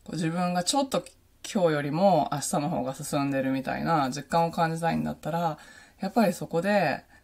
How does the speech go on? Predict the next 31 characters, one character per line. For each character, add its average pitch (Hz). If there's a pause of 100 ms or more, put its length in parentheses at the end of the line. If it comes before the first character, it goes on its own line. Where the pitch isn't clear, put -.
(100)
昨 -
日 214
の 233
自 220
分 214
の 208
考 226 (200)
え 175
方 175
じ 156
ゃ -
な 151
く -
て、 202 (340)
未 240
来 190
の 143
自 139
分 139
の 135
考 156 (200)
え 135
方 147
だ 139
っ 131
た 160
ら 185 (480)
ど 165
う 151
だ 139
ろ 117